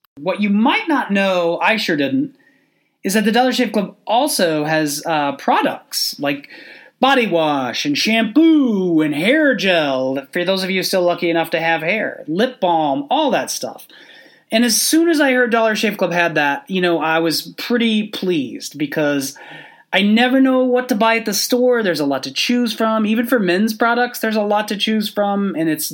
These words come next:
it's impossible to sort of discern that. So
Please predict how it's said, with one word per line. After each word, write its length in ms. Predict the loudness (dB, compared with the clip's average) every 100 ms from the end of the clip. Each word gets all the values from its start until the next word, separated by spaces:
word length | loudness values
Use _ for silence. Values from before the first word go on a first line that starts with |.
| -6
it's 220 | -6 -4
impossible 800 | -4 -6 -4 -2 -2 -2 -4 -4
to 100 | -4
sort 220 | -2 -2
of 80 | -2
discern 440 | -4 -2 0 0
that. 280 | -2 -6 -8
So 380 | -4 -2 -2 -4